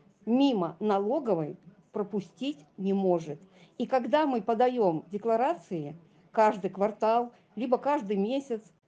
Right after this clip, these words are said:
там всё чётко прописано. И чётко указано, куда, с какой целью и с каким назначением ушли платежи. В зарубежную компанию, в российскую компанию,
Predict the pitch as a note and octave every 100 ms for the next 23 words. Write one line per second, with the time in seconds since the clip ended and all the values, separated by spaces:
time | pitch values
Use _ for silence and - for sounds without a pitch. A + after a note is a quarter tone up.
0 | _ _ - - F#3 F#3 - D4 F4 F#3
1 | - - G#3+ G#3+ A3 G3+ G3+ G3+ E3+ -
2 | D#3+ D3+ - _ _ _ _ _ B3+ A#3
3 | - B3+ D#4+ - E4 - - B3 A3 G#3
4 | E3+ F3+ - _ - B3+ F3+ G3+ A3+ D#4+
5 | - _ _ - _ _ _ - - A#3+
6 | B3+ C#4 C4+ D4+ D4+ C#4 D4 C#4+ _ F#3
7 | G3+ - - _ _ - - G#3 - A3+
8 | A#3+ A3+ G3+ G#3+ G#3+ C4+ C#4+ D4+ D4+ F#3
9 | G#3+ A3+ G#3 F#3+ F3+ D#3+ D#3 D#3 - _
10 | G3 B3+ F4 G#3+ A#3+ A#3 A#3+ A3 A3 G#3+
11 | A3+ G#3 G3+ F#3+ A3+ D4+ C4 B3+ - A3+
12 | G#3+ - A3 G3+ G#3 G3 F#3 F3+